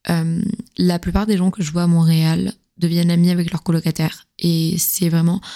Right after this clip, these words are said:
l'un des trucs qui permet le plus de lier des amitiés. Euh,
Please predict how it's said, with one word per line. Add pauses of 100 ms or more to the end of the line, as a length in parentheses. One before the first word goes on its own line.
(240)
l'un
des
trucs
qui
permet
le
plus
de
lier
des
amitiés. (500)
Euh,